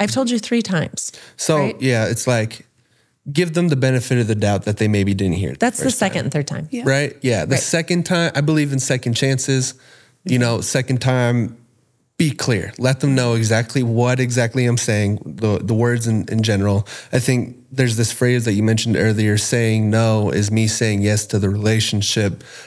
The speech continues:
Speaker 2: I think
Speaker 1: Mm-hmm.
Speaker 2: you could throw that one in there. You know what I mean? If
Speaker 1: You could.
Speaker 2: you're struggling to
Speaker 1: Yes.
Speaker 2: set a boundary and they keep busting it down. Um,
Speaker 1: If you,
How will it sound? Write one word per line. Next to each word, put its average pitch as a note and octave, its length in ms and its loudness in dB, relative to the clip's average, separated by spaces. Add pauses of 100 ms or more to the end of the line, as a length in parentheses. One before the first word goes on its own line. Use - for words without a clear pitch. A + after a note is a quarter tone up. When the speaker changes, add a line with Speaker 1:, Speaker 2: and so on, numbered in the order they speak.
(100)
Speaker 2:
I A#2+ 80 0
think D3+ 220 0
Speaker 1:
Mm-hmm. D#3 100 -4
Speaker 2:
you D#3+ 80 0
could G#2+ 180 -2
throw G#2 140 2
that G2+ 200 2
one F#2+ 220 0
in F#2+ 140 -2
there. F#2 300 0
You A#2 120 2
know A#2 120 2
what A2 120 2
I G#2+ 80 2
mean? G#2+ 220 2
If A2 140 0
Speaker 1:
You C4+ 100 0
could. E4+ 340 0
Speaker 2:
you're B2 80 2 (160)
struggling A2+ 360 0
to - 100 0
Speaker 1:
Yes. A2 80 -2
Speaker 2:
set A2 120 0
a A2 40 0
boundary G#2 400 2
and G#2 100 2
they G2 60 2
keep - 340 -2
busting G#2+ 380 0
it F#2 100 0
down. F#2+ 360 2 (580)
Um, A#2 220 2
Speaker 1:
If - 180 -2
you, C#4 240 0